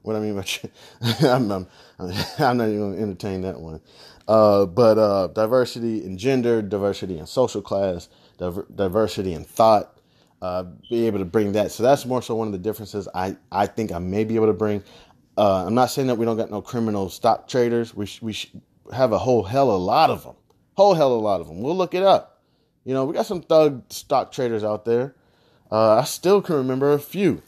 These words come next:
There's some funny ass, thug ass traders. <laughs> I mean, they be making bank too. I'm talking like twenty million a year, and they make the company so much money. The company looks out for them. You're like, I mean, like, so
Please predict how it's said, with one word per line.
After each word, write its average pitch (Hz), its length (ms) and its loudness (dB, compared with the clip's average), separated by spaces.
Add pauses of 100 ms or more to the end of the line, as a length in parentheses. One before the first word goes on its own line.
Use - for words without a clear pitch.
(480)
There's 147 180 -2
some 98 140 -4
funny 123 480 0
ass, 104 420 0 (540)
thug 113 260 4
ass 101 260 4
traders. 120 640 0 (240)
<laughs> - 180 -16
I 147 140 0
mean, 120 220 -2
they 135 100 0
be 113 120 -6
making 80 500 -10
bank 113 340 -2
too. 113 100 -8
I'm 131 100 -6
talking 95 260 -8
like 80 220 -6 (340)
twenty 120 340 2
million 98 440 0
a 78 60 -12
year, 95 520 0 (400)
and 127 300 4
they 117 80 4
make 110 200 -2
the 95 80 -12
company 101 340 -6
so 101 160 -8
much 87 220 -12
money. 110 300 -2
The 85 120 -8
company 98 440 -6
looks 90 380 -6
out 120 240 4
for 92 140 -8
them. 80 200 -16 (520)
You're 104 120 -8
like, 92 180 -2
I 104 80 2
mean, 123 220 0
like, 92 200 -4 (480)
so 120 460 2